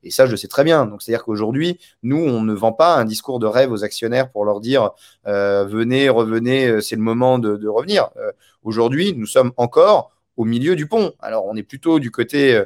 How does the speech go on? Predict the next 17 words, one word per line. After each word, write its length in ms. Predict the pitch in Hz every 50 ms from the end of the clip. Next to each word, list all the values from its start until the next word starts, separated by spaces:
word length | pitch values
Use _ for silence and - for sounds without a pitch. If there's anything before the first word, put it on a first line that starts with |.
| - _ _ _ _ - -
euh, 160 | 110 107 107
le 140 | 107 110 104
plus 140 | - 110
proche 400 | - - 147 147 147 127 - -
du 200 | 113 107 107 117
quai, 160 | - - 123 117
du, 180 | 107 110 110
du, 220 | 107 107 110 110 110
du 140 | 107 110
quai 180 | - - 139 143
qu'on 140 | 139 - 113
ne 180 | 104 104 104
l'a 100 | 107 107
jamais 280 | 98 104 107 104 104 107
été, 280 | 110 - 403 427 494 - _ _ _ _
mais, 240 | - 110 110 113 113
euh, 140 | 110 110